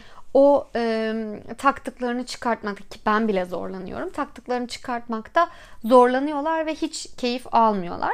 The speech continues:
Ve sonradan okuduklarımdan da, işte duyduklarımdan da öğrendim ki yaşına uygun olmayan oyuncaklar çocukların özgüvenini de kırabiliyormuş. O yüzden,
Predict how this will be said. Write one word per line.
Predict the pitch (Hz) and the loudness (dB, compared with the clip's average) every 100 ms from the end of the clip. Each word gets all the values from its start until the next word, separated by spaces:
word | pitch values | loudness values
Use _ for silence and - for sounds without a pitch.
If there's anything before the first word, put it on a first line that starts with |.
| 480 - - - | -4 -12 -18 -6
Ve | 277 | -4
sonradan | - 370 370 269 269 262 | 2 2 2 2 0 -2
okuduklarımdan | 247 240 247 240 247 254 269 233 | -8 -8 -6 -6 -4 -6 -4 0
da, | 226 - | 0 -2
işte | - - 190 | -8 -8 -4
duyduklarımdan | 220 190 - 233 226 240 240 226 | -2 -2 -2 -2 -2 -2 -2 -2
da | - | 0
öğrendim | 233 233 233 277 285 | 0 0 -2 -2 -4
ki | - 240 349 - - - 233 | -4 -4 -6 -10 -20 -10 -2
yaşına | 254 - 277 | -2 -2 -4
uygun | 277 269 277 | -4 -2 0
olmayan | 294 285 208 - | 0 0 -2 -4
oyuncaklar | 196 190 175 175 175 - 320 | -6 -6 -4 -6 -4 -2 -2
çocukların | - 240 233 285 294 | -2 -6 -4 -4 -2
özgüvenini | 233 220 202 208 208 214 | -2 -2 -2 -2 -2 -2
de | 196 | -2
kırabiliyormuş. | 185 180 180 180 - - - - - - - - - | -4 -6 -6 -8 -10 -12 -14 -16 -18 -20 -20 -18 -2
O | 294 | 0
yüzden, | 311 269 240 254 320 | 2 -2 -4 -2 -2